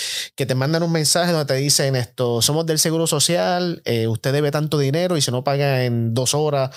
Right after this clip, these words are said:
o en dos días, eh, vamos a hacerle un caso, así que aquí está este número para que usted envíe dinero que deba". Y mucha gente realmente se asusta por esa amenaza cibernética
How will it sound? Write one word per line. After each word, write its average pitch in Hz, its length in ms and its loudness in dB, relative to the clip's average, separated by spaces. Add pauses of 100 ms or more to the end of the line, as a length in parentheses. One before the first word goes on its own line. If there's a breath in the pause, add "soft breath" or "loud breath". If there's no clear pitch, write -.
(140)
o 120 80 0
en 120 60 0
dos 127 160 0
días, 165 360 0 (280 loud breath)
eh, 110 400 0
vamos 123 300 0
a 127 60 2
hacerle 127 240 0
un 123 100 -2
caso, 165 420 0
así 127 200 0
que 135 120 0
aquí 120 140 -2
está 135 140 -2
este 135 180 -2
número 151 320 0
para 120 180 0
que 113 60 -4
usted 127 420 -2
envíe 127 280 0
dinero 135 380 2
que 127 100 -2
deba". 165 360 0 (500 loud breath)
Y 107 80 -4
mucha 127 240 2
gente 185 200 0
realmente 165 380 0
se - 100 2
asusta 127 500 0
por 120 140 -2
esa 127 160 0
amenaza 147 460 2
cibernética 123 720 0